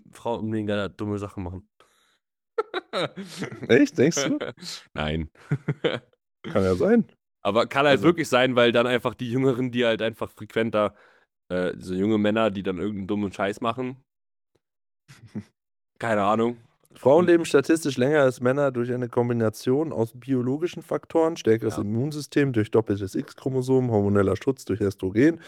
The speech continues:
Speaker 2: und Verhaltensweisen,
Speaker 1: Sag
Speaker 2: gesunde
Speaker 1: ja.
Speaker 2: Ernährung, weniger Rauchen, Alkohol, häufigere Arztbesuche.
Speaker 1: Hm, schade.
Speaker 2: Wobei Männer Risikoverhalten zeigen und seltener zur Vorsorge gehen, was sich im Laufe des Lebens kumuliert. Evolutionäre,
Speaker 1: Mhm.
Speaker 2: evolutionä-,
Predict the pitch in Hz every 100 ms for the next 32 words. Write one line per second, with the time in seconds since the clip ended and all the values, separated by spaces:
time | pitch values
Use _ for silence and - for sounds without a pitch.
0 | - - - - 208 208 196 214 330 277
1 | 156 120 104 98 98 98 - - 113 123
2 | 120 92 117 127 165 160 160 135 127 143
3 | 127 107 110 143 143 117 135 135 131 120
4 | 117 127 120 110 110 110 98 104 - 92
5 | 92 104 - 113 110 _ _ _ _ -
6 | 160 - _ - 113 117 117 127 165 151
7 | 165 147 - 131 139 143 131 - 131 131
8 | 123 113 107 113 - 127 117 110 113 113
9 | 110 104 104 104 104 101 101 - 104 101
10 | 104 110 110 107 101 101 - - 123 156
11 | 131 104 101 - - 143 123 120 104 104
12 | 120 123 123 - - 123 139 139 - 123
13 | 113 117